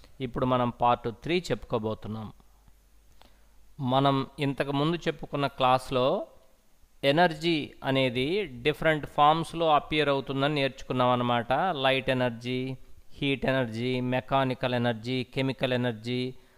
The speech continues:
అంటే ఎనర్జీ అనేది ఒక ఫామ్లో ఉండకుండా డిఫరెంట్ ఫామ్స్లో అపియర్ అవుతుంది.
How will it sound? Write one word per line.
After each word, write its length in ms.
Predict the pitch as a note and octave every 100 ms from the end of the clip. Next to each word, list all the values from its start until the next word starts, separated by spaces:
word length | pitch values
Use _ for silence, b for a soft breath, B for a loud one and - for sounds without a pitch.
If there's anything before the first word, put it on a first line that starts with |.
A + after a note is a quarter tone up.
| b -
అంటే 360 | C3+ B2+ D3+
ఎనర్జీ 420 | C#3 C#3+ C#3 C3+ D3
అనేది 380 | C#3 C3+ C3+
ఒక 320 | E3+ C#3+ C3 C3+
ఫామ్లో 540 | - C3 C3 C3+ C3
ఉండకుండా 640 | B2+ B2 A#2+ B2+ B2 E3
డిఫరెంట్ 640 | G3+ A#2+ C3 - C3 C3 -
ఫామ్స్లో 580 | - B2 B2 B2 D3+ F#3
అపియర్ 480 | C#3 - C#3+ C3+
అవుతుంది. 640 | B2 A2+ - A2+ B2+ G#3+